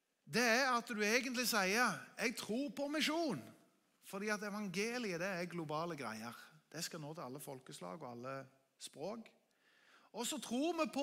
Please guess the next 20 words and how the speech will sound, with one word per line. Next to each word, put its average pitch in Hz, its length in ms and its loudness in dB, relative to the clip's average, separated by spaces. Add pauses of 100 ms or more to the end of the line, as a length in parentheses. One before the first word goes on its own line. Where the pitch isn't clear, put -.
frimodig 302 720 0
kristendom, 269 540 2
og 233 40 2
så 240 60 6
er 269 80 8
det 247 80 -2
sikkert 302 220 -2
noen 240 260 0
her 254 160 6
som 233 160 -4
kjenner, 196 240 0
«Ja, 196 80 2
men 196 160 -2
jeg 214 80 -2
er 190 120 -4
ikke 220 120 -6
så 202 140 -6
veldig 165 200 0
frimodig», 190 460 -4
og 143 60 -8